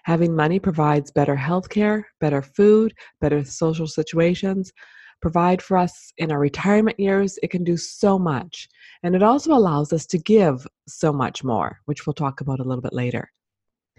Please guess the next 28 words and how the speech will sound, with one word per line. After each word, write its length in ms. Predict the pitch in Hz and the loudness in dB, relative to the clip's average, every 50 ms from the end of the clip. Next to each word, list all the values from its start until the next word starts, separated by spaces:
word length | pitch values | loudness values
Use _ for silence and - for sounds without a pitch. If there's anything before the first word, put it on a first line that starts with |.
| _ - - - - - | _ -20 -20 -20 -20 -20
So 440 | _ - 214 214 214 202 160 - 196 - | _ 2 4 6 6 6 6 4 2 0
think 160 | 269 320 349 | 0 2 2
about 220 | 359 349 320 285 262 | 2 4 4 4 4
it 100 | 190 190 | 2 2
for 100 | - 220 | 4 4
yourself. 580 | 214 208 208 - 392 403 330 240 190 180 - | 4 4 4 2 4 4 4 4 2 0 0
What 260 | 202 214 214 220 - | 2 2 2 2 2
can 160 | - 220 220 214 | 0 0 2 4
money 240 | 208 202 208 196 | 4 4 4 4
do 240 | 170 - 190 185 180 | 4 6 4 4 4
to 180 | 175 - - 185 | 4 2 0 0
enrich 380 | 180 180 180 180 175 - - | 0 2 0 0 -2 -2 -4
your 140 | 175 175 - - | -4 -4 -2 0
own 260 | 185 202 220 233 226 208 | 2 2 2 2 2 2
life? 480 | 156 120 - - 143 - _ _ _ _ _ _ _ _ - - - - 208 | 0 0 -2 -4 -10 -16 _ _ _ _ _ _ _ _ -20 -20 -6 0 2
I'm 100 | 220 233 | 4 4
not 220 | 285 294 285 - | 4 4 2 0
talking 400 | - 226 220 208 - - 226 220 | 2 2 2 2 2 2 2 4
about, 480 | 208 185 - 180 175 175 180 175 - 196 | 2 4 4 4 4 6 4 4 2 0
you 60 | 190 | 0
know, 180 | 185 185 185 180 | 2 2 2 2
all 220 | - 151 170 185 | 2 2 2 2
the 120 | 202 196 | 2 0
new 240 | 185 175 175 180 180 | 0 2 0 0 0
shoes 400 | 160 - - 180 175 180 180 175 | -2 -2 0 2 4 4 4 2
and 160 | 185 180 185 | 0 0 0
the 60 | 185 175 | -2 -4
furniture. 720 | - - 170 170 175 - - - - 185 180 175 175 175 | -2 0 0 0 0 -2 -4 -4 -2 0 2 2 2 0